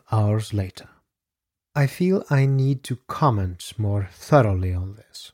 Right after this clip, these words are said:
A nine-year-old girl has not reached puberty,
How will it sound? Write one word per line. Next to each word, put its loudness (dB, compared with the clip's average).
A -2
nine-year-old 8
girl 0
has 2
not 2
reached 0
puberty, 4